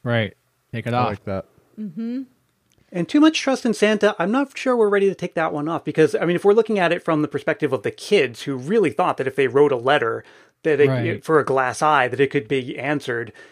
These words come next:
Speaker 4: and that John was really just answering the call, uh, that
Speaker 1: Mm.
Speaker 4: may have been the first domino to fall, is just this cultural trust we have in, in Santa Claus.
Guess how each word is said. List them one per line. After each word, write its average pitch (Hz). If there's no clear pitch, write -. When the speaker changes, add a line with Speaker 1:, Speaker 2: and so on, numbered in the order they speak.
Speaker 4:
and 135
that 135
John 147
was 120
really 147
just 135
answering 139
the 117
call, 135
uh, 131
that 156
Speaker 1:
Mm. 151
Speaker 4:
may 147
have 156
been 139
the 139
first 139
domino 139
to 131
fall, 131
is 117
just 131
this -
cultural 139
trust -
we 143
have 131
in, 135
in 147
Santa 139
Claus. 110